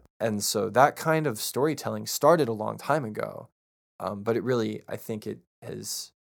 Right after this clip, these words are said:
influenced the authors that you find on the internet who are writing these things from a first-person perspective. And then it really puts you into that perspective in a different way than just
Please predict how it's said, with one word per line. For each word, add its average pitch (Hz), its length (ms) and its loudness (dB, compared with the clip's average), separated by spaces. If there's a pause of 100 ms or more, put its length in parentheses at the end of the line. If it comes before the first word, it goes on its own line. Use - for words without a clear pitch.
(380)
influenced 110 640 -6
the 110 120 -8
authors 107 380 -4
that 64 120 -10
you - 60 -12
find 104 260 -6
on 107 80 -10
the - 80 -10
internet 113 380 -4
who 107 180 -6
are 107 100 -2
writing 110 380 -8
these - 240 -10
things 110 220 -10
from 107 180 -10
a 113 40 -10
first-person - 640 -8
perspective. 110 680 -4 (500)
And 143 140 2
then 151 140 4
it 123 100 -2
really 127 300 0
puts - 420 -4
you 117 140 -4
into 113 420 -6
that 110 340 -4 (1120)
perspective 113 600 -2
in 107 100 -6
a 110 60 -10
different 110 420 -8
way 113 200 -2
than 110 200 -8
just 113 320 -10